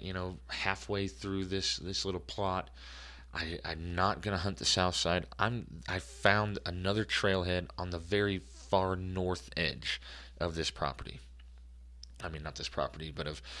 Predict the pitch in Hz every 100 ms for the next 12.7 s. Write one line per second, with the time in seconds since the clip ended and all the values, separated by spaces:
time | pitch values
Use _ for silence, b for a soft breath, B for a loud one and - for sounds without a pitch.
0 | B - 92 - 95 87 90 - 85 80
1 | - - - - 87 76 - - - 80
2 | - - B B B B B B B B
3 | B B B B B B - - 104 92
4 | - 90 101 - 101 80 B B - 98
5 | 98 104 98 98 92 92 87 - 90 92
6 | 85 80 - 123 B B B B B -
7 | - - - 85 85 78 76 101 95 104
8 | - - - - 90 92 90 92 85 117
9 | 113 107 107 - 85 95 92 87 92 90
10 | 92 92 90 85 - - 92 92 90 90
11 | 90 - - - 87 - 87 95 87 82
12 | - - 98 101 101 98